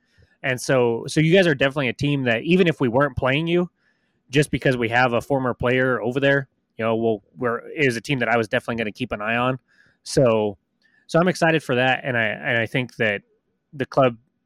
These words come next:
should do more of this Eastern Western Conference crossover stuff during the regular season, just to get the whole league built up.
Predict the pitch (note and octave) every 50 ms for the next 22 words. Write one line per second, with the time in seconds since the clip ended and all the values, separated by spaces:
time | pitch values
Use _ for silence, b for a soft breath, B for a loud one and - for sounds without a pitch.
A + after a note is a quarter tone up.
0 | _ _ _ _ _ _ _ _ _ - - - F#3+ F3+ D3 A#2+ B2 C#3 C#3+ C3+
1 | B2 A#2+ B2+ B2 A#2+ A2+ A2+ A#2 A2 - C#3+ C3 - - B2+ G#2 A2 A2+ A#2+ -
2 | - A2 G#2+ - - A#2 A#2 G#2+ - A2 G2 - - - - A2+ A#2+ - - A2
3 | G#2 G#2 A2 G2 - - A#2+ G#2+ - _ - A#2 A2 G2 G2 G#2+ G#2+ G#2 G2 -
4 | - - C3+ A#2+ A2+ A2 A2 G2+ b b b b b b b b b b b -
5 | E3 D#3+ - - - C#3+ B2 A#2 G#2+ G#2+ - - _ _ _ _ - C#3+ B2 D3
6 | C3+ - A#2+ G#2 G#2+ B2+ C3+ B2+ A#2+ A2 A#2+ C3 A#2+ A2 G#2+ G#2 G#2+ G#2+ - -
7 | A#2 A2 G#2+